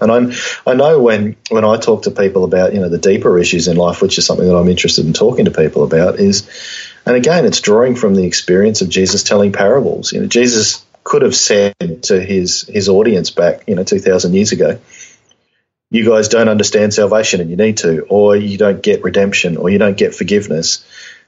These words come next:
And the shutters might have gone up, but instead he talked about lost coins 'cause they'd all lost one, and he talked about lost sheep 'cause they'd all lost one, and everybody had, had friends who the, the oldest son had taken off to another city to blow the inheritance. You know, it was,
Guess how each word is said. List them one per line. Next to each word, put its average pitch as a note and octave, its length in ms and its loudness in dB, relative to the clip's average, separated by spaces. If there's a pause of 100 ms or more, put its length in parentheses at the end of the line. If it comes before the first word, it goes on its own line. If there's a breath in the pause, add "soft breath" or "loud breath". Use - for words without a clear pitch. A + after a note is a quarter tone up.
(220 loud breath)
And B2 300 2 (800)
the - 80 -2
shutters A#2+ 460 0
might F#2+ 160 0
have F2+ 100 -6
gone G2 240 0
up, A#2+ 240 -4 (320)
but G#2 320 0 (160)
instead A2 320 -2
he F#2 80 0
talked F#2+ 220 -2
about F2 200 0
lost F2+ 220 -2
coins A2+ 400 0
'cause F#2 160 -2
they'd E2 140 2
all D#2 100 2
lost E2 300 0
one, A#2 260 -2 (220)
and G#2 100 -4
he G2 60 -2
talked G2+ 240 0
about F2+ 240 0
lost F2+ 180 0
sheep B2 320 0
'cause F2+ 140 0
they'd F2 100 2
all D#2 160 2
lost F2+ 300 0
one, G#2 240 2
and G2+ 120 2
everybody F#2+ 460 2
had, F#2 300 0 (460 loud breath)
had F#2+ 200 -2
friends G2+ 480 0
who G2+ 160 0
the, G2 200 0
the G2+ 220 0
oldest G2 300 2
son G2+ 220 0
had G2 120 0
taken G2+ 300 0
off F#2+ 180 0
to G2 80 -2
another F#2+ 220 0
city G2+ 280 0
to F#2 60 0
blow F#2+ 260 2
the G2+ 120 2
inheritance. G#2 600 0
You G2 60 0
know, G2 80 2
it G#2 80 0
was, A2 300 0